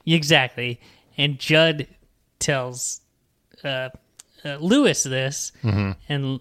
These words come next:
Speaker 1: and Lewis is like, "Oh, man, all right."
Speaker 2: <laughs>
Speaker 1: Um, and eventually, uh, the, the dad shoots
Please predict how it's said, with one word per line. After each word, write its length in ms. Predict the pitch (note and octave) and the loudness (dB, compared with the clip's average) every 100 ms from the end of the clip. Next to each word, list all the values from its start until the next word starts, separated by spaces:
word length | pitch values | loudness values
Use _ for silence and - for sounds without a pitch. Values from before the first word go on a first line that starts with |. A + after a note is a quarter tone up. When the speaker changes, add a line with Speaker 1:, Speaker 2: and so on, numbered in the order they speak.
| _ E3 | _ -4
Speaker 1:
and 180 | C#3+ | -2
Lewis 260 | C#3 C3+ B2+ | -2 -4 -4
is 20 | |
like, 160 | C3+ B2+ | -4 -2
"Oh, 380 | C3 D#3+ C#3 B2 | 0 2 2 0
man, 260 | D3 C3+ | -2 -2
all 300 | C3 C#3+ C3 B2+ | -4 -4 -6 -8
right." 80 | - - _ - - B2+ | -12 -20 _ -10 -2 0
Speaker 2:
<laughs> 0 | |
Speaker 1:
Um, 240 | C3+ C3 B2+ | 2 0 0
and 120 | E3 | 0
eventually, 800 | E3 E3 E3 - D3+ C#3+ C3+ C3 | 4 4 2 0 0 2 2 0
uh, 480 | B2 B2+ B2 B2 A#2+ - _ _ _ _ - | 2 2 0 -2 -4 -10 _ _ _ _ -8
the, 360 | C#3+ D3+ E3 C#4+ _ _ _ _ - | -8 -8 -14 -20 _ _ _ _ -16
the 180 | D#3+ D3 | -2 0
dad 720 | C#3 - D3 C#3 C#3 C3 C3+ B2+ _ _ _ _ _ _ _ _ _ _ _ _ - | 0 2 4 6 4 2 0 -8 _ _ _ _ _ _ _ _ _ _ _ _ -2
shoots 880 | - - E3+ D#3 C#3+ - - - | 0 2 4 2 2 -2 -2 -4